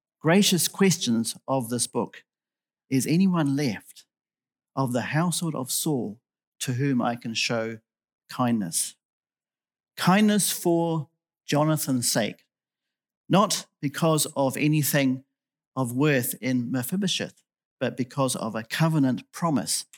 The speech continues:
he has made with Jonathan. In First Samuel twenty, we're hearing a lot about covenants last week, but here we have this covenant fulfilled because David says, "I promised Jonathan.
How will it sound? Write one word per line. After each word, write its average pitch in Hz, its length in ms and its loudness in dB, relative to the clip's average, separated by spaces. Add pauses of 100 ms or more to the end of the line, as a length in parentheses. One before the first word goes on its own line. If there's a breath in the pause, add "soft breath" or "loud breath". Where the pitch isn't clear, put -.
(240)
he 127 120 0
has 113 180 -2
made 120 440 0 (360)
with 117 160 -8
Jonathan. 117 560 -6
In 113 60 -20
First 127 300 -2
Samuel 127 260 -2
twenty, 143 480 -2 (420)
we're 123 100 -6
hearing 143 180 2
a 131 40 2
lot 135 100 2
about 123 260 -2
covenants 123 440 0
last 117 280 -4
week, 135 240 -2
but 113 160 -6
here 160 260 2
we 135 280 0 (240)
have 135 240 -2
this 123 240 0
covenant 156 520 -2
fulfilled 123 560 -4
because 113 400 -6 (380)
David 151 360 2
says, 143 460 2 (340)
"I 165 180 -2
promised 151 460 -4
Jonathan. 127 540 -6